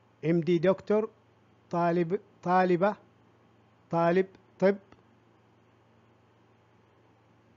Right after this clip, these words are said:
خريجي هندسة سنة ألفين تمنتاش، اتنين،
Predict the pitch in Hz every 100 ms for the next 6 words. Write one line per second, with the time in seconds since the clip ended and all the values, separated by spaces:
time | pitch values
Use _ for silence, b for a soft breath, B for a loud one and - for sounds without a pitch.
0 | _ _ - 165 165 170 156 190 175 190
1 | 190 - 208 220 - - _ - _ _
2 | - - - - - _ - - 170 175
3 | 160 - - - - _ _ - - -
4 | - - _ _ 143 139 - 180 160 165
5 | 160 147 185 156 - - - _ - -
6 | 160 170 165